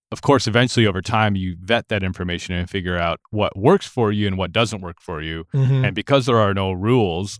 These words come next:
Speaker 1: other than keeping away from clipping your converters, unless, of course, you want to do that. But it just, in general, you know, just basic kind of level stuff, like, there's absolutely zero right way of doing anything.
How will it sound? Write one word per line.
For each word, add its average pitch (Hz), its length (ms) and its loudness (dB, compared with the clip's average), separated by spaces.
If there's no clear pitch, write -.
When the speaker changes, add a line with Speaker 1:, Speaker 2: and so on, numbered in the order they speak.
Speaker 1:
other 104 200 2
than 90 420 -2
keeping 113 360 2
away 95 300 0
from 87 280 -6
clipping 101 520 0
your 87 160 -4
converters, 95 880 0
unless, 92 280 -4
of 98 80 -8
course, 95 200 -4
you 101 60 -2
want 80 120 -6
to 82 60 -8
do 110 140 -4
that. 85 260 0
But 90 140 -4
it 98 100 -4
just, - 260 -4
in 117 120 4
general, 104 340 4
you 123 80 4
know, 113 120 6
just 110 180 0
basic 131 400 2
kind 107 240 2
of 98 80 -2
level 101 320 0
stuff, - 340 -4
like, 87 240 -4
there's 156 300 0
absolutely 101 440 0
zero 107 560 4
right 104 440 2
way 90 340 -2
of 92 140 -4
doing 110 300 4
anything. 110 640 0